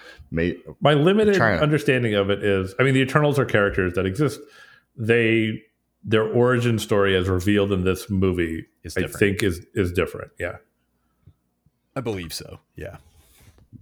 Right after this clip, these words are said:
Speaker 1: Well, woof. <laughs>
Speaker 3: Right. So, so basically these, these beings have been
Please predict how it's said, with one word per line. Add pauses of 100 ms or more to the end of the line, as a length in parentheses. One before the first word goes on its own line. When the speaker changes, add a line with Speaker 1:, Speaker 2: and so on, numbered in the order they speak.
(100)
Speaker 1:
Well,
woof.
<laughs> (1080)
Speaker 3:
Right.
So,
so
basically
these, (280)
these
beings
have
been